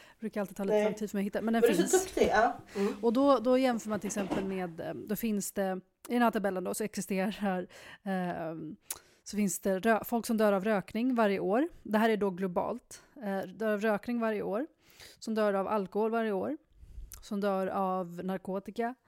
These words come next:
Speaker 1: Eh, som dör av aids. Som dör av H I V. Som dör av mord. Och som dör av självmord. Och som, som, också som dör av, eh, arbetsplatsolyckor.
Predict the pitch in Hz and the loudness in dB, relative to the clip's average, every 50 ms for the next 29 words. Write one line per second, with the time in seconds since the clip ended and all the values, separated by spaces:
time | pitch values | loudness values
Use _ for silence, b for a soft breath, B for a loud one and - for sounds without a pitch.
0 | b b b b b b b b - 202 196 190 - 208 202 208 202 185 185 185 | b b b b b b b b -2 -2 -2 0 0 0 2 2 4 4 4 2
1 | 185 170 - - 208 226 262 262 - - - - - - - - - - - 202 | 0 -2 -2 0 2 2 2 0 -2 -4 -6 -6 -6 -8 -10 -12 -14 -8 -4 -2
2 | 185 190 185 180 180 175 170 196 190 190 190 180 190 214 233 247 277 294 _ _ | 0 2 2 2 2 0 0 0 2 2 2 2 0 0 -2 -4 -6 -10 _ _
3 | _ - - - 208 196 202 196 190 175 185 185 190 208 233 240 269 247 269 - | _ -16 -6 -4 0 2 4 2 2 2 0 0 0 0 0 0 -2 -2 -4 -10
4 | - - 214 202 - 202 196 196 185 180 175 - 226 214 196 185 196 214 202 - | -12 -8 -8 -2 0 0 0 2 0 -2 -2 0 0 0 0 0 -4 -6 -6 -8
5 | 165 175 _ _ b b b b b b b b b b b b b b b - | -10 -12 _ _ b b b b b b b b b b b b b b b -6
6 | 220 202 180 226 214 196 208 208 196 - - - 226 196 - 202 196 196 190 185 | -4 -2 0 2 2 2 0 -2 -4 -6 -10 -10 -8 -4 -2 -2 0 0 0 0
7 | 185 180 185 185 185 180 175 175 185 - - 147 160 - - - 233 226 196 180 | 0 0 0 0 0 0 -2 -4 -6 -4 -4 -6 -6 -8 -6 -2 -2 -2 0 -2
8 | 175 - - 202 190 - - - - - 214 240 - _ - 165 147 165 | -4 -6 -6 -6 -6 -6 -6 -10 -8 -6 -6 -6 -8 _ -10 -12 -12 -12